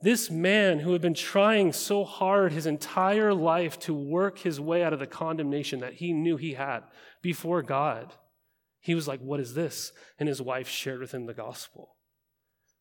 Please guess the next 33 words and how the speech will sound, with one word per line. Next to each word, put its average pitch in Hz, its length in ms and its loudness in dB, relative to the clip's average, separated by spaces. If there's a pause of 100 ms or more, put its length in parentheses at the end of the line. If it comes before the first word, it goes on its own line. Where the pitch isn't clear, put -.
(160)
that 139 100 -18
there 147 180 -4
is 131 120 -6
no 147 180 0
condemnation 151 920 -4 (960)
now. 160 600 0 (1300)
So, 190 200 2
so 220 120 0
the 175 120 4
gospel 180 500 6
order 196 320 6
goes, 165 480 6
"I 196 220 6
do 190 160 2
not 180 240 4
condemn 175 420 2
you, 190 320 2
go 180 240 4
and 170 100 4
sin 175 280 2
no 160 100 4
more." 160 260 4
Why? 175 380 6
Because 165 720 2 (260)
he 208 540 2
condemned 156 680 0
sin 156 400 0
in 143 160 -2
the 131 80 -2
flesh - 580 -2
of 120 120 -12
Jesus 135 340 -6
Christ. - 480 -16